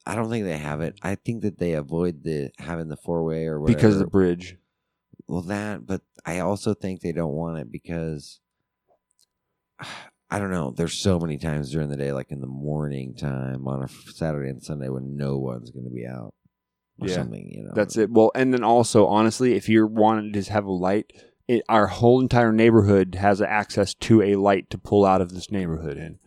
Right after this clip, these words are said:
Speaker 2: We just have to drive a
Speaker 1: Right.
Speaker 2: couple streets over, and there's a stoplight.
Speaker 1: True. Yeah, you can definitely take back roads and get to a stoplight to get onto the main highway if you so feel the need.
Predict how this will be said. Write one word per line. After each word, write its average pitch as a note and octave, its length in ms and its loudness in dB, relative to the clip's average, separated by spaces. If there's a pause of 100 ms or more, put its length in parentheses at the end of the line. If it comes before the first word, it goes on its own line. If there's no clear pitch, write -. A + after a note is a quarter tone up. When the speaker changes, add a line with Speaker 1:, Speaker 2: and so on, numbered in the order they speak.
(380)
Speaker 2:
We B2 120 6
just A2 120 4
have G#2+ 140 2
to G#2+ 80 -4
drive G2+ 260 6
a F#2+ 60 2
Speaker 1:
Right. E2+ 80 2
Speaker 2:
couple G#2+ 200 8
streets A2 400 0
over, G#2+ 320 10
and G#2 100 4
there's A#2 200 8
a - 20 0
stoplight. G2 540 -2 (420)
Speaker 1:
True. C2 380 -2 (120)
Yeah, D#2 200 -4
you D#2+ 200 -6
can D2+ 40 -14
definitely D#2 280 -6
take - 220 -8
back D2 320 -4
roads C2 220 -2
and C2+ 120 -12
get - 200 -8
to B1+ 80 -6
a - 20 -2
stoplight C2 520 -8
to - 60 -20
get C#2 220 -12
onto D2+ 300 -6
the B1+ 100 -8
main B1+ 240 -8
highway C2+ 400 -8 (600)
if B1 120 -16
you C#2 120 -8
so C#2 180 -4
feel C#2 220 -4
the B1 100 -10
need. C2+ 460 -10